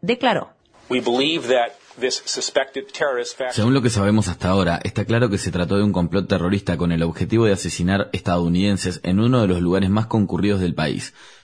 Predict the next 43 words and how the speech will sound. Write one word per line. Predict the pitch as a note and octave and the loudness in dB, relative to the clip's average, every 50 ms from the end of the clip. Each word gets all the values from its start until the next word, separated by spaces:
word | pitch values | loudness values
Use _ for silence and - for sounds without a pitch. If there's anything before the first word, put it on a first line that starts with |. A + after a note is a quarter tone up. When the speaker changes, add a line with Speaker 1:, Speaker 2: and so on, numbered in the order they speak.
| _ - | _ -2
Speaker 3:
Creemos | - F2+ G#2 A#2+ C3+ B2+ | 0 2 4 4 4 2
que | C#3 | 2
este | B2 - A2 | 0 0 0
sospechoso | G#2 G2 - - - - - G#2+ F#2+ - - E2+ - - - - - | -2 -2 -2 -4 -2 0 0 0 0 0 -2 -4 -4 -6 -12 -20 -6
fabricó | - - F#2 F2+ F2+ D#2+ G2+ | -2 0 0 2 2 2 2
una | A2 A#2 A2+ | 4 4 4
bomba | A2+ A#2 A#2+ A#2+ A#2 G#2 | 4 4 4 4 4 2
con | F#2 F2 | 2 2
ingredientes | F2 F2 F2 F#2 G2 G2+ - G#2+ - | 2 2 2 2 2 2 2 0 2
rudimentarios, | F#2+ F2 E2 D#2+ D#2 D#2+ D#2+ F2 E2+ D#2+ D2 - - - - - - - _ | 2 2 2 2 0 0 0 0 0 -2 -2 -6 -8 -12 -14 -20 -20 -12 _
la | - E2+ E2 | -6 -4 -2
colocó | F2+ F2 F2 D#2+ G2+ | -2 -2 0 0 2
en | G#2 A2+ | 2 2
un | A2 G#2+ | 4 4
vehículo | F#2+ G2 G#2 - G#2 F#2+ F2+ E2+ | 2 2 2 2 0 0 2 2
todoterreno | G#2+ G#2+ G2 E2+ F2+ F2 F#2+ G2+ G2+ | 0 0 0 0 0 0 0 0 0
oxidado | F2+ - - F2+ F#2 G2 F#2+ F2 F2 E2+ - - - - - | -2 -2 -2 0 2 2 2 2 2 0 -2 -8 -14 -8 -4
y | - F2+ | -2 0
condujo | - G#2 A2 B2 B2+ - | 2 2 2 2 2 0
hasta | C3+ - A2 | 0 0 0
Times | F#2+ A2 G#2+ G2 F2 - | 0 2 2 0 0 -2
Square | - - G#2 G2 E2 E2+ - | 0 0 2 2 2 0 -4
con | - - G2+ G#2 | -4 -2 0 0
la | |
intención | G#2+ G2+ G#2 G2 - C3 C3 C3+ | 2 2 0 0 0 2 2 2
de | |
asesinar | C#3 B2 A#2 A2+ - F#2+ G2 G2+ G2 F2+ F2 - - | 2 0 0 0 0 2 2 2 2 0 -2 -2 0
tantos | G#2 G#2+ A2 - A#2 A2+ | 0 2 2 2 0 0
turistas | - G#2 A2 A2 B2 B2+ A#2 G#2 | 0 0 0 0 0 0 0 0
inocentes | F#2+ F2+ E2+ - A2+ A2 F#2+ G2 F2+ F2+ | 0 -2 0 0 0 0 0 0 -2 -2
y | |
personas | D2 D#2+ D2+ D#2+ - G#2+ A2 A2 | -4 -4 -4 -2 0 0 0 0
que | - G2 | 0 0
iban | G2+ G2 F#2+ | 0 2 0
al | F2+ E2 | 0 2
teatro | G2 G2 F#2 D#2+ - E2+ | 2 0 0 0 -2 -2
como | D2+ D#2+ D#2+ E2 | -2 -2 -2 -2
fuera | - - G#2 G#2 G2 | 0 0 0 0 0
posible. | F#2 F2+ - - E2+ E2 D2+ C#2 A#1+ G#1+ - - - - - | -2 -4 -4 -2 -2 -2 -2 -4 -6 -8 -10 -14 -20 -12 -4
Ahora, | - F2 F2+ F#2 F2 E2 D#2 - - - - | 0 0 2 2 2 0 -2 -4 -6 -4 0
no | - A#2 | 2 2
nos | C3 B2 A2 | 2 2 0
equivoquemos, | G2+ F2+ F#2 E2+ E2 - G2 F#2 E2+ D2+ C#2 - - | 0 0 0 0 0 0 0 0 0 0 -2 -4 -8